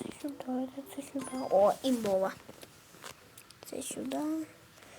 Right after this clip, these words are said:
Це сюди. Це сюди. Ого, як багато. Комбо.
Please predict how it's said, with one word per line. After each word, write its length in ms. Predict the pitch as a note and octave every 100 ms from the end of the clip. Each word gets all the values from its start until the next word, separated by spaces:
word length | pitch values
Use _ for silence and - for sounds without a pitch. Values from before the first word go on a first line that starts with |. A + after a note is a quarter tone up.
| - - -
Це 100 | -
сюди. 760 | - - C#4 - D4 D4+ D#4 D4 - - - - - - -
Це 320 | - C#4+ C4 B3+ -
сюди. 440 | C4+ C4 D4 C4 -
Ого, 580 | C4+ D4 C4+ B3+ C4+ C#4+
як 180 | C4+ B3
багато. 680 | B3 A3 A#3 G#3+ G3+ A3+ -
Комбо. 460 | B3+ C4 A#3+ A3